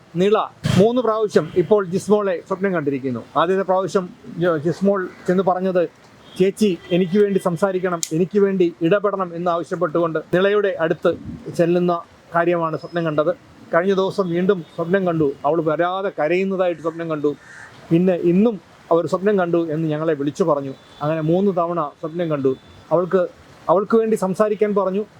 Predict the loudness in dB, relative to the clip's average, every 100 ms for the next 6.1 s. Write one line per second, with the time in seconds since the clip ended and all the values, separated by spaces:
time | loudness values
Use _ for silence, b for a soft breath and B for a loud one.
0 | 0 0 2 0 0 -4 -4 -8 _ -4
1 | 0 0 0 -2 -4 -6 -10 -6 -2 0
2 | 0 0 -2 -2 -4 -2 0 2 2 2
3 | 0 0 2 2 0 -2 -2 -2 -2 -2
4 | -4 -4 -6 -4 -2 -2 -4 -10 -4 -2
5 | -2 -2 -4 -2 -2 -2 -2 -2 -4 -6
6 | -6